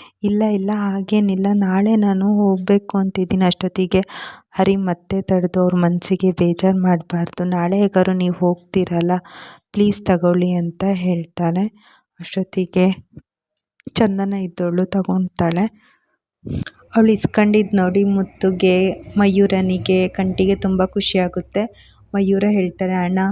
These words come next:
ಅದಕ್ಕೆ ಇದು ಇಸ್ಕೊಂಡಿದ್ದಕ್ಕೆ ಇವತ್ತೇನಾದ್ರು ಸ್ಪೆಷಲ್ ಮಾಡೋಣ" ಅಂತ. ಅವಾಗ ಮುತ್ತು ಹೇಳ್ತಾನೆ, "ನಿನಗೆ ಏನಾದ್ರು ತಿನ್ನೋದಕ್ಕೆ ಒಂದು ಕಾರಣ ಬೇಕಿತ್ತು" ಅಂತ ತಮಾಷೆ ಮಾಡ್ತಾರೆ. ಎಲ್ಲ ಖುಷಿಯಾಗ್ತಾರೆ.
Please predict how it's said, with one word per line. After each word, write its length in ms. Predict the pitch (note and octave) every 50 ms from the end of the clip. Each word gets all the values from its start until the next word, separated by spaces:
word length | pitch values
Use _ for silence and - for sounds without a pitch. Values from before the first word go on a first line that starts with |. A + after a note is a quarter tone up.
| - - _ _ _ _ _
ಅದಕ್ಕೆ 320 | - F#3+ - - - - G#3+ G#3+
ಇದು 160 | G3+ F3+ G3
ಇಸ್ಕೊಂಡಿದ್ದಕ್ಕೆ 720 | F#3 - - _ - G3+ G3+ G3 F#3+ F#3 - F#3+ - - G3
ಇವತ್ತೇನಾದ್ರು 560 | F3+ F#3 F#3 - F#3 F#3 F#3 F#3 F#3 G3 G#3
ಸ್ಪೆಷಲ್ 500 | - - - F#3+ - - - F#3+ G3 G3+
ಮಾಡೋಣ" 440 | G3 F#3+ F#3 F3 - F3+ F3+ F3+ F3 F3 F3
ಅಂತ. 280 | F3 F3 F3 - - G3 A#3 - _ _ _ _ _ _ _ _
ಅವಾಗ 220 | F#3+ F#3 F#3+ F3+ F#3+ F#3+
ಮುತ್ತು 340 | F#3+ F#3 F3+ - - G3+ G#3
ಹೇಳ್ತಾನೆ, 480 | G3+ G3 F3+ E3+ E3+ - F3+ F3+ F3+ F#3
"ನಿನಗೆ 440 | F#3+ F#3+ F#3+ G3 G3+ G#3 G3+ G3+ G3
ಏನಾದ್ರು 340 | F#3+ F#3 F#3 F#3 F3+ F#3 G3
ತಿನ್ನೋದಕ್ಕೆ 640 | - - G3 F#3 F#3 F#3 F#3 F3+ E3+ E3+ E3+ - G#3+
ಒಂದು 280 | A3 G#3 F#3+ F3+ F#3+ F#3+
ಕಾರಣ 360 | - - F#3 F3+ F3+ F3+ F#3 F#3+ F#3
ಬೇಕಿತ್ತು" 580 | F3 F3+ F3 E3+ E3+ - F3 E3+ - - E3+
ಅಂತ 260 | E3+ E3+ F3 E3+ - G#3+ A#3+ - - - - - - _ _ _
ತಮಾಷೆ 420 | - F#3+ F3+ F3+ F3+ F3+ - - F#3
ಮಾಡ್ತಾರೆ. 480 | F#3 F3+ F3 E3+ - - F3 E3+ F3+ F#3+ G3
ಎಲ್ಲ 240 | F#3+ F3+ F3 F3 F3+ F#3+
ಖುಷಿಯಾಗ್ತಾರೆ. 880 | - - F#3 - - - F#3 F3+ E3+ E3+ - _ - F3 E3+ E3+ F#3+